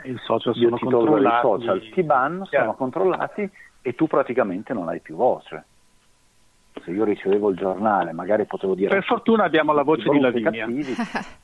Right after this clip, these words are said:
Speaker 2: Esatto.
Speaker 3: Grazie.
Speaker 1: <laughs> Almeno
Speaker 3: Allora,
Speaker 1: questo.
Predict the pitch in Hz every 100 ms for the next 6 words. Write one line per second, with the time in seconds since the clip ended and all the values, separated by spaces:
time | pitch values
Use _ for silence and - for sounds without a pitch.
0 | - 190 185 - - - - - - -
1 | - 233 214 - 233 - 226 214 - -
2 | - - - - - - - - - -
3 | - 302 - 311 285 247 220 -